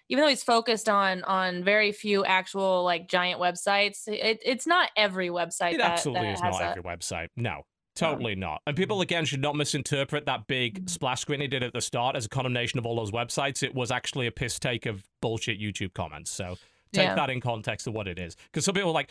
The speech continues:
Speaker 2: "Why would you insult Giant Bomb? 'Cause they don't do that." And you're damn right they don't. Like, they're the fucking paragon of how you should do it right when it
Speaker 1: Mm.
Speaker 2: comes to personality-driven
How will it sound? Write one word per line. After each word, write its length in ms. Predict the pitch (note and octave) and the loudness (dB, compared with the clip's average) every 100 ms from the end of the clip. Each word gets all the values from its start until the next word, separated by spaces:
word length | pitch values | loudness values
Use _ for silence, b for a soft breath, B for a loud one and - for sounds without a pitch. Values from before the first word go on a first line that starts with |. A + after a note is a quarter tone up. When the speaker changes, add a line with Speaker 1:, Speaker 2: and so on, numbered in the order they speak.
| B | B
Speaker 2:
"Why 220 | C#3+ D3+ | 0 2
would 80 | D#3+ | 2
you 60 | D#3 | 0
insult 320 | C#3+ D3 C3 | 0 -2 0
Giant 280 | C#3 B2+ A2 | 0 0 0
Bomb? 220 | B2 A2 | -2 -2
'Cause 120 | G2+ | -2
they 60 | G#2+ | -2
don't 140 | G#2+ | -2
do 120 | A#2+ A#2 | -2 -2
that." 100 | F#2 | -2
And 80 | A#2 | -2
you're 80 | |
damn 240 | B2+ D#3 D#3+ | 0 0 0
right 160 | F#3 - | -2 -4
they 100 | G2 | -8
don't. 220 | D#2+ D#2+ _ - | -10 -14 _ -6
Like, 260 | A2+ A#2+ | -2 -2
they're 100 | B2+ B2+ | -2 -2
the 100 | B2+ | -2
fucking 380 | E3+ C#3+ D3 A#2+ | -2 -2 -4 -4
paragon 640 | - E3 F3 B2 A2 F#2 | 0 2 2 0 -4 -4
of 100 | G#2 | -4
how 160 | A2+ A#2+ | -2 -2
you 140 | A2+ | -2
should 200 | - A2+ | -2 -2
do 120 | B2 | -2
it 120 | A#2+ | -2
right 480 | A#2+ B2 D3+ E2+ - - _ _ _ B2 | -2 -2 -2 -6 -10 -10 _ _ _ -4
when 140 | B2 | -2
it 60 | B2 | 0
Speaker 1:
Mm. 20 | |
Speaker 2:
comes 260 | C3+ B2+ - | 0 0 -2
to 120 | C3 | -4
personality-driven 1300 | - C3+ B2 - B2+ B2 A#2 A#2 G#2 B2 A2+ A#2+ A#2 | -2 -2 0 0 0 0 -2 -4 -2 -2 -2 -2 -2